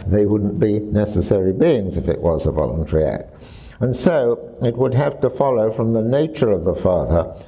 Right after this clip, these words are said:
that he would bring about Son and Spirit. It follows that the Son and Spirit do not have thisness. That is,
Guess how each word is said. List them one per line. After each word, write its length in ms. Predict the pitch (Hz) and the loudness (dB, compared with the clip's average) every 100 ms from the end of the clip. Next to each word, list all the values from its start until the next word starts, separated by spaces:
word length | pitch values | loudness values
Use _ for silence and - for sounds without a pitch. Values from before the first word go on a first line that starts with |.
| - | -4
that 120 | 98 | -2
he 120 | 95 104 | 0 0
would 200 | 107 92 | 0 2
bring 220 | 127 135 | 0 2
about 440 | 123 107 101 - | 0 0 -2 -6
Son 300 | - 104 95 | -2 0 0
and 160 | 92 95 | 0 -2
Spirit. 580 | 95 143 123 67 - - - - - - - - - - - - | 0 0 0 -2 -10 -16 -20 -20 -20 -20 -20 -20 -20 -20 -20 -6
It 100 | 127 | -4
follows 600 | - 180 190 165 127 123 135 | 0 0 2 2 2 0 -2
that 160 | 127 | 0
the 100 | 131 | 0
Son 320 | 131 151 151 | 2 0 0
and 120 | 143 131 | -2 -4
Spirit 520 | - 143 113 110 - | 0 2 2 0 0
do 140 | 131 | 0
not 300 | 131 135 - | 2 -2 -2
have 200 | 123 127 | -2 -2
thisness. 720 | - 165 175 101 82 - - - - - - | 2 0 0 -2 -2 -2 -4 -12 -20 -20 -4
That 280 | 107 135 131 | 0 0 2
is, 300 | 98 104 - | 2 2 -2